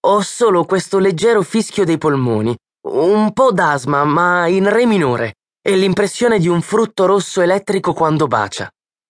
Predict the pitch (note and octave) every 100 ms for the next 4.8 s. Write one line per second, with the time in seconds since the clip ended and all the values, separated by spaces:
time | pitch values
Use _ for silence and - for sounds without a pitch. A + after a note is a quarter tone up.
0 | _ _ _ _ _ _ C3+ A#2+ G#2+ -
1 | - - _ _ _ _ _ _ _ C#3+
2 | D#3+ G3+ G3 G3+ G#3+ F#3+ F3+ F#3+ G3+ F3+
3 | G#3 G3 F#3+ E3 - F3+ F3 E3+ F3 E3+
4 | D#3 - D#3 C#3+ A2 G#2+ G2+